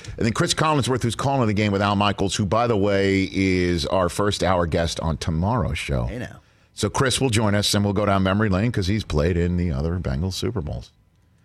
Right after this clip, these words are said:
Speaker 1: Chris Collinsworth, man. Jamar Chase is breaking all his rookie playoff
Speaker 2: I was gonna say,
Speaker 1: catching
Speaker 2: that's
Speaker 1: records.
Speaker 2: a storyline, too. Just, like,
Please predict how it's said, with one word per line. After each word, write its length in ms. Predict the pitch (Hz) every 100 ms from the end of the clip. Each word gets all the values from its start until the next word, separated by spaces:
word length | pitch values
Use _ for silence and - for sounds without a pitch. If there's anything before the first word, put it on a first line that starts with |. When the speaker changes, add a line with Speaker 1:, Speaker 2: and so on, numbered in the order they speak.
| _ _ -
Speaker 1:
Chris 240 | - 110
Collinsworth, 600 | - 78 90 95 65 65
man. 140 | 69 67
Jamar 300 | 113 120 139
Chase 280 | - 131 110
is 80 |
breaking 300 | 92 113 107
all 160 | 104 120
his 120 | 113 90
rookie 440 | 110 - 104 101
playoff 600 | - - 107 120 101 -
Speaker 2:
I 60 | 139
was 100 | 139
gonna 160 | 107 123
say, 100 | 160
Speaker 1:
catching 100 | 120
Speaker 2:
that's 200 | 92 87
Speaker 1:
records. 180 | 80 -
Speaker 2:
a 20 |
storyline, 400 | 120 113 107 95
too. 280 | 151 170 87
Just, 200 | 82 80
like, 180 | 80